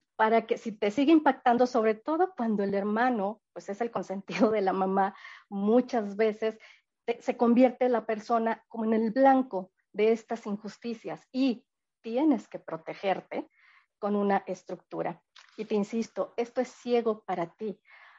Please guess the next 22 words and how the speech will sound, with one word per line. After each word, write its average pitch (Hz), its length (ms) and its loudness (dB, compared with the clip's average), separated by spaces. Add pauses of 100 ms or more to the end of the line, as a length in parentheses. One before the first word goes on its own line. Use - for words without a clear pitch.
Solamente 240 760 2
a 220 80 -10
través 196 380 -2
de 190 100 -4
un 190 260 -2
proceso 180 640 -6 (880)
con 196 320 0
modelos 202 920 0 (320)
específicos, 208 960 -2
por 151 200 -6
eso 185 200 -2
yo 190 160 -2
te 202 100 -8
comentaba 190 540 -2
hace 185 160 -8
un 190 60 -4
momento 190 480 -4
que 185 100 -10
toda 233 400 2
vez 254 340 4
que 226 100 -10
identifiques 196 800 -10